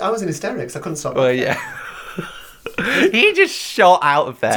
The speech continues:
Speaker 1: To be fair, I think my hysterics, I was cackling. Like, I think that that will have, <laughs> you walked in, my turn, and I'm like, <laughs> I just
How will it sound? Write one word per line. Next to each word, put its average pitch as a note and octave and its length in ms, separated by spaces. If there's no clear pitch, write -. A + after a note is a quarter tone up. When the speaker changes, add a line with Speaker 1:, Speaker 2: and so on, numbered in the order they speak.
Speaker 1:
To - 40
be - 60
fair, B3+ 160
I G3 160
think G#3+ 140
my G3 140
hysterics, D#3+ 600
I G3+ 180
was F#3 180
cackling. A2+ 920
Like, D3+ 140
I E3 160
think G3+ 160
that F3 140
that D#3 200
will D#3 200
have, D#3 320
<laughs> - 80
you G3+ 200
walked F#3+ 260
in, E3+ 180
my F#3 180
turn, F#3+ 200
and F#3 80
I'm F3+ 80
like, F3 180
<laughs> E5+ 1300
I - 1300
just E3+ 180